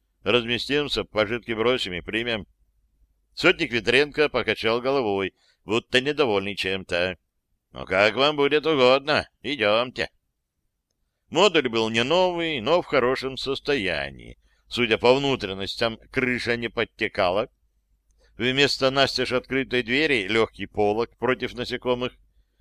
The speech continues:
Кондиционера нет, душно.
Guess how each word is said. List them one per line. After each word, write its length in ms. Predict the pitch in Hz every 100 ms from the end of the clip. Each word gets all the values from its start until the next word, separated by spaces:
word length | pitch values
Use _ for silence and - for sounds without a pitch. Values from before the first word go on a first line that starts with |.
| _ -
Кондиционера 880 | 120 120 117 - 117 135 165 170
нет, 400 | 156 117 110 107 - - -
душно. 640 | 104 113 98 98 101 98